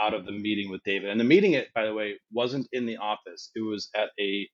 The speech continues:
a hotel lobby slash Starbucks. So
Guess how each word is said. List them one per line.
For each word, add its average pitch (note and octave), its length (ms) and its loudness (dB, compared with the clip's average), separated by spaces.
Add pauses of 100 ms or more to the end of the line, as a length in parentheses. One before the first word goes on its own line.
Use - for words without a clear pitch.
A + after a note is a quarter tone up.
(480)
a A2 140 4
hotel C3 1040 4
lobby A2 580 4
slash - 540 -4
Starbucks. F#2+ 680 -8 (360)
So A2+ 380 6